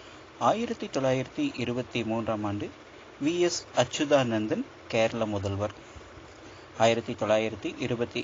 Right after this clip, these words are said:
ஐந்தாம் ஆண்டு ஆர்ட் புல்வால்ட், ஆர்ட் புச்வால்ட், அமெரிக்க நகைச்சுவையாளர். ஆயிரத்தி தொள்ளாயிரத்தி நாற்பத்தி ஆறாம் ஆண்டு எல்பிரிட் ஜெலினக், ஆஸ்திரிய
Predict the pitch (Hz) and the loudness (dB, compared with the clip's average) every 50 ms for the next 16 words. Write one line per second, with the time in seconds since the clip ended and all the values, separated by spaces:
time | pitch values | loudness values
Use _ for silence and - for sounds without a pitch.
0 | - - 110 107 104 107 107 101 101 101 101 98 - - - - - - 131 147 | -4 -4 -4 -2 0 0 -2 0 -2 -2 -2 -4 -6 -8 -10 -6 0 2 4 4
1 | 165 - - - - - - - - - - - - - 127 123 120 110 107 104 | 2 2 -4 -12 -20 -16 -16 -16 -16 -16 -18 -8 -2 0 0 2 4 4 4 4
2 | 107 107 - - - - - - - - - - - - - - - - 104 104 | 2 0 -4 -14 -18 -20 -20 -20 -20 -20 -20 -20 -20 -20 -18 -6 0 4 4 6
3 | 131 185 - - - - - - - 151 139 - - - - 110 107 104 104 101 | 6 4 2 -4 -12 -16 -14 -8 -6 -6 -4 -4 -4 0 4 6 6 6 4 2
4 | 95 - - - - - - - - - - 117 117 117 127 147 156 147 139 - | -4 -10 -16 -18 -18 -18 -18 -18 -18 -6 0 2 4 4 6 6 4 4 2 0
5 | - 196 240 - - 143 113 110 104 117 120 117 - - 110 107 104 101 95 95 | -4 -6 -6 -8 -6 -2 -2 0 0 0 -2 -4 -6 -6 -4 -2 0 2 2 0
6 | 95 98 98 - - - - - - - - - 107 107 113 117 120 127 - 131 | 0 -2 -4 -6 -10 -18 -20 -20 -20 -18 -8 -2 0 2 2 2 0 -2 -4 -6
7 | 120 - 117 104 110 113 113 113 113 - 123 110 107 101 104 120 135 - - 147 | -6 -2 0 2 2 2 2 -2 -4 -6 -4 -2 0 0 0 0 -2 -4 -6 -8
8 | 135 - 139 123 113 110 107 107 113 117 110 107 104 98 95 98 139 - - - | -6 -4 -2 0 0 2 0 0 0 0 -2 -2 -2 -2 -2 -2 -4 -6 -10 -14
9 | - - - - - - - - 127 143 160 160 - 165 170 160 - - - - | -18 -18 -18 -18 -18 -8 -2 2 2 4 2 2 0 -2 -2 -2 -4 -8 -16 -16
10 | - 107 120 120 113 110 113 113 110 110 - - - - - - - - 113 107 | -8 -2 0 2 2 2 2 0 0 0 -2 -6 -12 -16 -16 -16 -8 -4 0 0
11 | 117 127 127 - - - - 131 139 180 | 2 0 0 -4 -8 -4 0 0 0 0